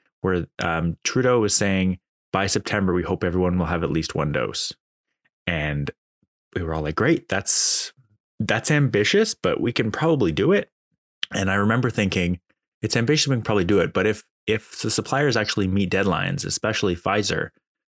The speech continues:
we could probably do it faster than one dose by the end of September." And we are at the point now where we've got about sixty-six, I think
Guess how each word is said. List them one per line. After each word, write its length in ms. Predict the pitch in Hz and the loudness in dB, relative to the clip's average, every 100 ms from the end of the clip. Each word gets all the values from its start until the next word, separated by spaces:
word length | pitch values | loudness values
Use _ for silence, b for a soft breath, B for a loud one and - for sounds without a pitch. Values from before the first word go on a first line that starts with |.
| _ _ | _ _
we 140 | 107 | -2
could 180 | 113 139 | 0 -2
probably 540 | - 139 135 147 135 | -4 -4 0 2 2
do 140 | 98 92 | 2 0
it 100 | - | 0
faster 640 | - 82 - 82 - - _ | -4 -4 -2 -2 -4 -8 _
than 380 | 92 95 87 85 | -4 -2 0 0
one 320 | 92 90 90 | 0 0 2
dose 280 | 87 85 - | 2 0 -2
by 140 | 82 | -4
the 100 | 82 | -2
end 120 | 85 | -2
of 40 | 85 | -4
September." 520 | 90 - 85 78 78 b b b b _ _ | -6 -6 -4 -4 -6 b b b b _ _
And 480 | 95 92 90 90 82 - _ | -2 0 2 0 -2 -8 _
we 240 | 87 104 127 | -2 0 2
are 120 | 151 | 2
at 140 | 143 | 0
the 80 | 120 | -4
point 300 | - 104 92 | -2 -2 0
now 440 | 85 80 78 - - | 0 -2 -2 -6 -8
where 160 | - 92 | -2 0
we've 200 | 90 87 | 0 0
got 180 | 104 107 | 0 0
about 520 | 90 82 101 139 - | -4 -2 0 0 0
sixty-six, 720 | - - 117 - 110 - 104 | 0 0 -2 -4 -2 -2 0
I 80 | 98 | 0
think 180 | 110 139 | 0 -2